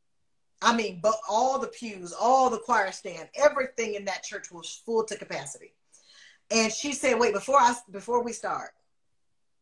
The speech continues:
I want you guys to understand you are not here for the Whitney show.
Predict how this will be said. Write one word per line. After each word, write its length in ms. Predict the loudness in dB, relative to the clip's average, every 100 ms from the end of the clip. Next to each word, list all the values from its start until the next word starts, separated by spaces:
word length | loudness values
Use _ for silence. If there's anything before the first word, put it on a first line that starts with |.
| _ _ _
I 120 | 2 2
want 320 | 0 -4 -6
you 80 | -2
guys 300 | 0 0 -4
to 160 | -10
understand 600 | -10 -10 -10 -6 -6 -6
you 120 | -2
are 100 | 0
not 200 | 2 0
here 260 | -4 -4 -4
for 140 | -4
the 80 | -6
Whitney 340 | -6 -8 -8 -12
show. 340 | -10 -10 -14